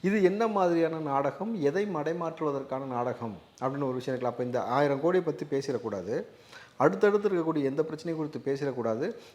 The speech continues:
உங்க ரெண்டு பேரை மட்டுமே பேசணுமா? இப்ப நீங்க இந்த பிரச்சனை வரும்போது தான் இந்த பக்கம் சிவாஜி கிருஷ்ணமூர்த்தி வச்சு பேச வைக்கிறானுங்க. சிவாஜி கிருஷ்ணமூர்த்தி ஏன் பேசுவான்னு நமக்கு நல்லாவே தெரியும். அ, கிட்டத்தட்ட பார்த்தீங்கன்னாக்கா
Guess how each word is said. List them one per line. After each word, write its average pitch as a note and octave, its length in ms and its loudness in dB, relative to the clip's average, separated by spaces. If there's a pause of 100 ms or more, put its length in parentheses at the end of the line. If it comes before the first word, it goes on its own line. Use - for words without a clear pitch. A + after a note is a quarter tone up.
உங்க D#3+ 180 6
ரெண்டு E3+ 240 6
பேரை F3+ 180 4
மட்டுமே E3+ 380 -2
பேசணுமா? A#2 540 -2
இப்ப B2+ 180 -2
நீங்க C#3 340 2 (440)
இந்த D3+ 160 6
பிரச்சனை E3+ 340 6
வரும்போது F3 340 4
தான் G3+ 200 4
இந்த F3 120 0
பக்கம் D#3+ 220 -2
சிவாஜி E3 240 6
கிருஷ்ணமூர்த்தி D3 420 0
வச்சு C#3+ 180 2
பேச C3 240 2
வைக்கிறானுங்க. G2+ 400 -2 (1200)
சிவாஜி D3+ 280 8
கிருஷ்ணமூர்த்தி E3+ 560 4
ஏன் F3 240 6
பேசுவான்னு E3 220 4
நமக்கு C#3 280 2
நல்லாவே C#3+ 260 6
தெரியும். F#2+ 300 -6 (560)
அ, B2 60 -4
கிட்டத்தட்ட E3 500 4
பார்த்தீங்கன்னாக்கா C#3+ 640 2